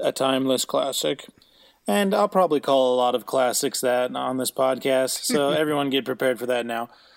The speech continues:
Speaker 1: But this
Speaker 2: Frankenstein,
Speaker 1: one,
Speaker 2: timeless
Speaker 1: you know,
Speaker 2: classic. Uh,
Speaker 1: <laughs> yeah,
Speaker 2: you know.
Speaker 1: timeless classic. Yeah. <laughs> But for me, I just love how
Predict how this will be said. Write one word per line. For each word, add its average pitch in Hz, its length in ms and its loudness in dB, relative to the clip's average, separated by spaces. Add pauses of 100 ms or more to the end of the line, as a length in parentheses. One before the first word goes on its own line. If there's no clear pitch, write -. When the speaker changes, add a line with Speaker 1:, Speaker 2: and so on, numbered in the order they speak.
(200)
Speaker 1:
But 202 140 -4
this 254 180 4
Speaker 2:
Frankenstein, 233 360 2
Speaker 1:
one, - 40 0
Speaker 2:
timeless 202 220 2
Speaker 1:
you 202 60 2
know, 196 200 2
Speaker 2:
classic. - 420 -10
Uh, 131 240 0
Speaker 1:
<laughs> 330 60 4
yeah, 165 220 0
Speaker 2:
you - 80 4
know. 185 80 4
Speaker 1:
timeless 185 500 0
classic. 131 560 -8 (260)
Yeah. - 260 0
<laughs> - 520 -2 (1120)
But 226 300 0
for 269 160 0
me, 359 440 -2
I 254 380 -2
just 196 320 -4 (800)
love 196 280 0
how 160 600 2